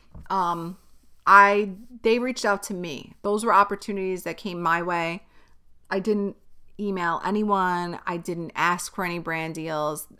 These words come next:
That's only in the last, like, since the pandemic that I've ever reached out and started to pitch myself, because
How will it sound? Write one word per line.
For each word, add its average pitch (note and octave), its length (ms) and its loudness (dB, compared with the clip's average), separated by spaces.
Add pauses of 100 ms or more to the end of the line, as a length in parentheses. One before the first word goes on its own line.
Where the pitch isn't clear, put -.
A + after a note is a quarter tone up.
(200)
That's A#3 280 6
only G4 160 0
in D#4 60 -2
the G#3 100 4
last, F#3+ 380 6
like, E3+ 240 0
since F#3+ 220 -8
the F3+ 60 -10
pandemic E3 500 -4
that D#3+ 100 -4
I've D#3+ 120 -6
ever E3 200 -4
reached D#3 360 -10
out D3+ 340 4
and E3+ 100 -8
started D#3 300 -8
to - 60 -20
pitch - 260 -8
myself, G#3 600 -2
because E3 680 -6